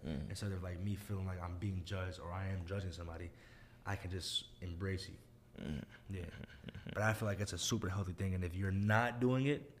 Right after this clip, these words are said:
Speaker 2: you should definitely be doing it.
Speaker 1: Mm-hmm. Yeah, no, I most, I most definitely second that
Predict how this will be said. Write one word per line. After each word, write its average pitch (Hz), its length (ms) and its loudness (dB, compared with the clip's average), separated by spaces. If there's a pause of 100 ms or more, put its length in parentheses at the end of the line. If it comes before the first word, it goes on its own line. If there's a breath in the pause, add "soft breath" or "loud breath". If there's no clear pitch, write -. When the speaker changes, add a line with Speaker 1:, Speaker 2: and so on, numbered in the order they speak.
(340 soft breath)
Speaker 2:
you 95 100 -4
should 90 240 -4
definitely 98 340 4
be 90 100 0
doing 87 240 0
it. 78 100 -10 (840)
Speaker 1:
Mm-hmm. - 460 -6
Yeah, 87 200 6
no, 87 140 4
I 87 100 8
most, 98 340 8
I 95 80 10
most 90 280 6
definitely 92 440 8
second 85 380 4
that 82 200 4